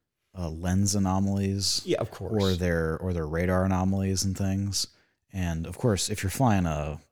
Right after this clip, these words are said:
Speaker 1: you know, super advanced aircraft and an anomaly keeps coming up for some reason or another,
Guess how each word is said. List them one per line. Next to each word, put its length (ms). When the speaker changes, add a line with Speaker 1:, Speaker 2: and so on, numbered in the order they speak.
Speaker 1:
you 100
know, 120
super 320
advanced 400
aircraft 500
and 100
an 100
anomaly 560
keeps 260
coming 280
up 140
for 100
some 260
reason 260
or 40
another, 400